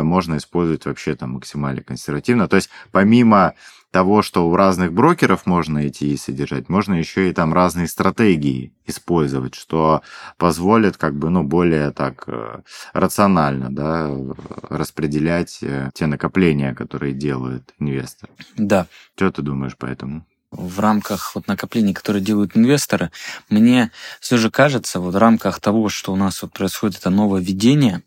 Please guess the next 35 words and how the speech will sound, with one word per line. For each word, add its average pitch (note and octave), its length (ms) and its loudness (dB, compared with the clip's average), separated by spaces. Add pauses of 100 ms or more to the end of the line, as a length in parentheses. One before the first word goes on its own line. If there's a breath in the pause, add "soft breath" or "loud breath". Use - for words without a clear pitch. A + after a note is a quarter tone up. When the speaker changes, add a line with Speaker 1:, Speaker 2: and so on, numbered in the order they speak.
Speaker 2:
оно, G2+ 260 4
мне G#2 180 6
кажется, G2+ 640 2
знаешь A#2+ 320 2
как, F2 180 0 (140)
если A#2 480 2
б F#2 80 -4 (240)
сразу A2 480 4
вот F2+ 140 0
нововведение G2+ 540 4
в F2 40 0
рамках G#2 300 2
иис G#2 240 2
три F#2+ 320 2 (100)
ввели G#2 420 2
бы, F#2+ 220 2 (220)
мне G2+ 220 2
кажется, C3+ 420 2
многие G2+ 280 4
бы G2 180 0
испугались, F#2+ 560 -2
что - 460 0
на G2+ 200 2
пять A#2+ 320 -2
лет, C#3 400 0
да, G2 220 0
деньги A2+ 340 4
морозить A2 680 2
не G2+ 140 2
будем. F#2+ 400 -2 (120)
А F#2+ 100 0
есть C3+ 200 4
промежуточный A2+ 680 2
этап - 300 0
иис A#2+ 320 0